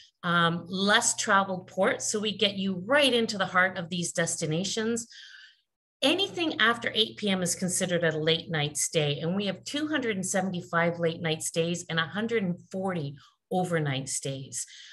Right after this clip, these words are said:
We have curated shore excursions, pre and post land excursions. So we do really like to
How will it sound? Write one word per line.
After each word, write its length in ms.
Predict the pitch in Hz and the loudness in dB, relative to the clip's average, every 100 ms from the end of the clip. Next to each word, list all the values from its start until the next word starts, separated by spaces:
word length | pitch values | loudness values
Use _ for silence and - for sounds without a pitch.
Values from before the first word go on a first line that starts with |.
| - - _ _ | -20 -20 _ _
We 240 | 190 233 | 2 2
have 400 | 214 214 190 180 - - | 2 4 4 2 -6 -12
curated 760 | - 254 262 247 226 214 190 | 2 6 6 6 6 4 0
shore 380 | - - 220 214 | 0 0 2 4
excursions, 880 | 214 - - 208 214 208 208 202 - | 2 0 -2 0 2 0 -4 -6 -6
pre 280 | - 269 254 | -4 2 2
and 120 | 226 | 0
post 340 | 208 190 - | -2 -2 -2
land 400 | 165 175 196 214 | -2 2 2 2
excursions. 920 | 214 220 - - 208 208 208 208 202 - - - | 0 -4 -8 -4 -2 0 0 -2 -4 -8 -20 -12
So 220 | - 233 208 | 2 4 4
we 280 | 226 214 | 2 0
do 340 | - 240 247 226 | 0 0 0 0
really 560 | 196 220 226 214 208 196 | -2 0 0 0 -2 -4
like 460 | 180 175 190 196 - | -4 4 4 4 -4
to 260 | - 160 | -6 -6